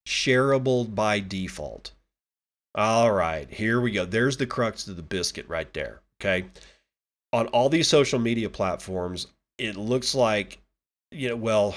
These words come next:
I mean, I should have known this and it should be fucking obvious, but sometimes it's just not. You just, like, you get used to using Facebook and the way it works,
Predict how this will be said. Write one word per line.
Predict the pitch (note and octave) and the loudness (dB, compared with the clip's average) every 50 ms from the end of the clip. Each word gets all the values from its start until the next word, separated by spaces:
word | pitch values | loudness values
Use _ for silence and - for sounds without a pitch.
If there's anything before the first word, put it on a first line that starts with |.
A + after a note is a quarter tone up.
| - | -6
I | - C3 | -6 -4
mean, | A2+ A#2+ A#2+ A#2 | -2 0 0 0
I | A#2 A#2+ | 0 0
should | A#2+ - - D#3+ C3+ | 2 4 2 2 2
have | A#2 F#2+ | 2 -2
known | F#2+ G2+ G#2 A2 A#2 A#2+ | -2 -2 -2 0 0 0
this | B2 B2+ B2+ B2+ B2 - | 2 2 0 0 -2 -2
and | A2+ G#2 | -4 -4
it | F#2+ | -4
should | - - C3 A#2+ | -2 -2 -2 -2
be | A2+ G#2 | -4 -6
fucking | F#2+ - A#2+ A#2+ A#2+ - G2+ G2 | -6 -4 -4 -4 -4 -4 -4 -2
obvious, | F#2 G2+ A2+ A2+ B2 B2+ C3 B2+ - | 0 -2 -2 -2 -2 -2 -2 -4 -4
but | B2 B2 A#2+ A#2 - | -4 -4 -4 -4 -2
sometimes | - C3+ C#3+ D3 D#3 D#3 D3+ C#3+ B2+ A#2 | -2 -2 -2 0 0 0 0 0 0 -4
it's | A#2+ A#2 | -6 -6
just | - - A#2 A2 - - | -4 -2 -2 -2 -2 -4
not. | G#2+ A#2 C3 D#3+ G2+ C#2+ - - | -4 -6 -6 -8 -12 -14 -14 -12
You | - A#2+ A2+ B2 | -8 -2 -2 0
just, | B2 B2 B2 A#2 A2+ | 0 -2 -4 -4 -4
like, | A#2 A#2 A2 G#2+ | -4 -4 -4 -6
you | A2 A2 | -8 -6
get | G#2+ B2 C3 D3 C3+ | -2 -2 -2 -2 -2
used | B2+ C3+ B2+ - | -4 -4 -4 -4
to | A#2+ | -6
using | G#2+ G#2 G#2+ F2+ F2+ E2+ | -6 -6 -6 -6 -8 -10
Facebook | - - B2+ C#3 D#3 D3 - - D#3+ D#3 D#3+ D#3 | -6 -4 -2 -2 -2 -4 -2 -2 0 0 0 -2
and | B2 G#2+ | -4 -6
the | G2+ | -4
way | G2 G2+ G2 G2 | -2 -2 -2 -2
it | F#2+ E2 | -4 -4
works, | F2 G#2 B2+ D3+ D#3+ - - - - | -4 -4 -4 -4 -4 -6 -6 -8 -8